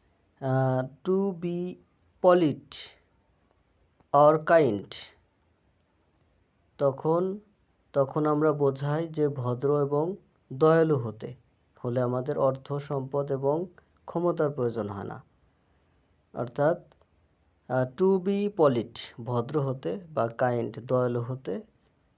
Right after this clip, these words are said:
we do not need money। আমাদের টাকা পয়সার প্রয়োজন হয় না, ওয়েলথ, সম্পদের প্রয়োজন হয় না, or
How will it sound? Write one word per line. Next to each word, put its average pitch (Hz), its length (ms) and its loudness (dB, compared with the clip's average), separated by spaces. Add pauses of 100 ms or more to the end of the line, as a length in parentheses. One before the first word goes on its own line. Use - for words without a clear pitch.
(160)
we 170 180 4
do 175 240 4
not 165 340 6 (180)
need 160 340 4
money। 107 380 -2 (180)
আমাদের 123 560 -4 (100)
টাকা 160 260 -2
পয়সার 139 320 -4
প্রয়োজন 165 300 -2
হয় 160 200 -6
না, 202 220 -8 (280)
ওয়েলথ, 139 360 0 (100)
সম্পদের 147 640 -2
প্রয়োজন 123 380 -4
হয় 123 120 -4
না, 151 180 -4
or 143 300 6